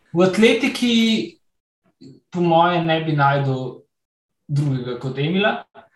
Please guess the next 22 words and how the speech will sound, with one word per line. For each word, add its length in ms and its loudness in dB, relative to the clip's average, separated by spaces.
Ehm, 380 2
v 100 -2
športu 580 0
bi 160 -4
pa 120 -2
izpostavil, 920 2
ehm, 380 -2
pač 200 -10
to 120 -4
je, 100 0
vseeno 320 -4
je 60 -6
to 60 -4
moj 180 -2
prvi 200 -2
šport, 340 -4
a 60 -2
ne. 140 0
En 240 -4
tak 240 2
hibrid 640 0
Sokrateša 1300 2